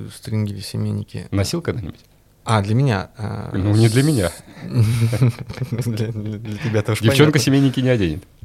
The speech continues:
Speaker 1: Семейники.
Speaker 2: Но стринги когда-нибудь одевал вообще?
Speaker 1: А, ш-, действительно есть стринги для мужиков?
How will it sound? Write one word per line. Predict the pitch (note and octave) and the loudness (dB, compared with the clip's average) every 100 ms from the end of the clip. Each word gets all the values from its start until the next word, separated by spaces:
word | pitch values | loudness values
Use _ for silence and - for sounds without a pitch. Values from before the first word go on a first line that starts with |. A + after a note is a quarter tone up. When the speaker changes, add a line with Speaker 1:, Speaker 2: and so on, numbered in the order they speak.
| - - _ _ - _ _ _ - | -20 -20 _ _ -20 _ _ _ -18
Speaker 1:
Семейники. | - - - A2 G#2 A#2 A#2 G#2 - _ _ _ _ _ _ - - | -14 -10 -4 0 0 -2 -4 -10 -14 _ _ _ _ _ _ -14 -4
Speaker 2:
Но | G2 | -2
стринги | G2 G2+ E2 | 0 -2 0
когда-нибудь | F2 E2+ E2 F2+ | -2 -4 -4 -4
одевал | G#2+ E3+ - _ | -4 -4 -8 _
вообще? | - - - - - - - - | -14 -14 -14 -16 -20 -20 -20 -20
Speaker 1:
А, | - C#2+ - | -18 -18 -18
ш-, | - - - - - _ - | -20 -20 -20 -18 -20 _ -14
действительно | A2+ A2+ G#2+ A#2+ A#2 A2+ | -12 -8 -6 -6 -4 -4
есть | G#2+ | -4
стринги | - A#2 | -2 -2
для | G#2 G#2+ | 0 -2
мужиков? | G2+ G#2 F#3 | -2 -4 -8